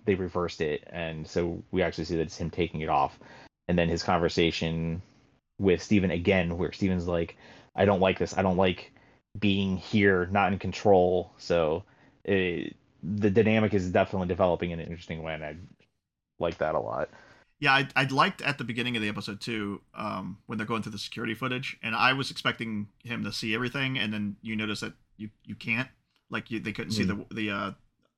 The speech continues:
Speaker 2: Anubis or whatever the hell it was, or a jackal is what he called it, a
Speaker 1: Yeah.
Speaker 2: jackal. Um, but I, I, I like that 'cause I wasn't expecting that. I was like, "Okay, well, what's he gonna see?" And then, you know, I, I thought that was pretty cool. I,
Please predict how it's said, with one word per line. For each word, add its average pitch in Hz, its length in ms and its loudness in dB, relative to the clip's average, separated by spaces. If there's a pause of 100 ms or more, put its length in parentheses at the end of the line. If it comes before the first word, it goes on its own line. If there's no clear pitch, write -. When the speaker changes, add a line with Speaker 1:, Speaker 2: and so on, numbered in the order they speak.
Speaker 2:
Anubis 110 420 -4
or 117 60 -8
whatever 101 200 -6
the 98 80 -6
hell 107 200 -4
it 87 60 -10
was, 101 240 -10
or 98 180 -8
a 92 60 -6
jackal 113 420 -4 (260)
is 113 100 -12
what 117 100 -6
he 101 60 -8
called 107 200 -8
it, 101 80 -8
a 101 40 -8
Speaker 1:
Yeah. 95 140 -2
Speaker 2:
jackal. 110 260 -8 (320)
Um, 110 380 0 (840)
but 123 260 0
I, 135 100 4 (180)
I, 135 120 -4
I 139 100 6
like 139 200 2
that 113 140 -4
'cause - 80 -10
I 123 80 2
wasn't 117 200 0
expecting 113 360 -4
that. 104 100 -6
I 107 60 -4
was 107 100 -6
like, 107 160 -10
"Okay, 107 280 -6
well, 107 340 -6 (500)
what's 120 160 -6
he 127 60 -4
gonna 110 160 -4
see?" 104 420 -2 (140)
And - 100 -8
then, 104 260 -6 (380)
you 117 100 -10
know, 95 140 -10 (420)
I, 120 180 2
I 127 40 2
thought 127 180 0
that 120 100 0
was 117 100 -4
pretty 120 180 -6
cool. 110 360 -6 (360)
I, 117 440 4